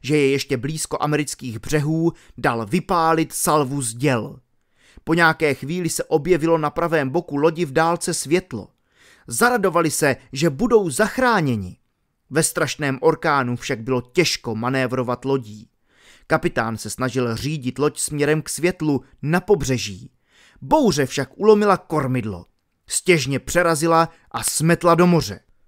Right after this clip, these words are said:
„Loď byla hnána bez kapitánovy vůle, narazila na skalisko,“ vyprávěl Španěl. „Světlo na pobřeží jsme ztratili. Loď se rychle potápěla.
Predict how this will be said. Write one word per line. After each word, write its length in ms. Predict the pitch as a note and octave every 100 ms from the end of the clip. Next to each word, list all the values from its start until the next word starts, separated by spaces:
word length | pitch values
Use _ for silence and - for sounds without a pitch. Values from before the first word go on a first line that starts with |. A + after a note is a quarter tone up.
| _ _ _
„Loď 420 | C3 C3+ D#3 D3
byla 400 | G#2 G#2 C3+ C#3
hnána 560 | B2+ B2 C3 D3 D3+ D3
bez 220 | C3 C#3+
kapitánovy 720 | - C#3+ D3 D3+ D3 D3+ D3
vůle, 460 | B2 C#3+ E3+ B2 F#2 - _ _
narazila 560 | A#2+ C#3+ E3 D3+ E3+ E3
na 120 | E3
skalisko,“ 720 | - G3+ F3 B2 - - E2+ _ _
vyprávěl 640 | A2 B2+ - B2+ A#2+ B2 A#2+
Španěl. 540 | - D3 C3+ G2+ F#2 - _ _ _ -
„Světlo 500 | - F#3+ G#3 E3+ D3
na 120 | D#3
pobřeží 600 | F3+ D3+ B2+ B2 A#2+ A#2
jsme 220 | - C#3
ztratili. 600 | - C#3 C3+ B2+ G2+ G#2+ _ _ _ -
Loď 260 | C3+ E3 -
se 160 | D#3
rychle 280 | D3 - D#3
potápěla. 720 | - D3 D#3+ D3+ A#2+ G2+ G2